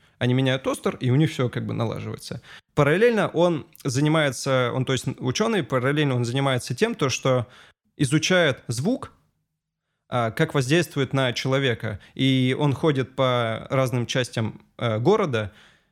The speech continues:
то есть у него камертоны, он, э, н-, э, выбивает аккорд, слушает, и, получается, слушает, как звучит город. То есть там ветер может как-то дуть,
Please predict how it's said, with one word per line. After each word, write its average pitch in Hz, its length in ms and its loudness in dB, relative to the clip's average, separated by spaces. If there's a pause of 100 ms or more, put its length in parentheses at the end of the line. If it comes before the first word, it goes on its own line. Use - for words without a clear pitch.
(560)
то 127 140 0
есть - 340 -6
у 131 120 -2
него 127 240 2
камертоны, 202 680 0 (380)
он, 113 420 -2
э, - 240 -12 (340)
н-, 135 300 0
э, 113 260 -4
выбивает 131 600 2
аккорд, 214 420 0 (760)
слушает, 185 560 0
и, 143 100 -2
получается, 147 480 0
слушает, 165 300 -2
как 131 140 0
звучит 131 340 0
город. 123 400 0 (260)
То - 80 0
есть 120 120 -2
там 123 120 0
ветер 175 300 0
может 156 260 0
как-то 143 300 -4
дуть, 135 320 0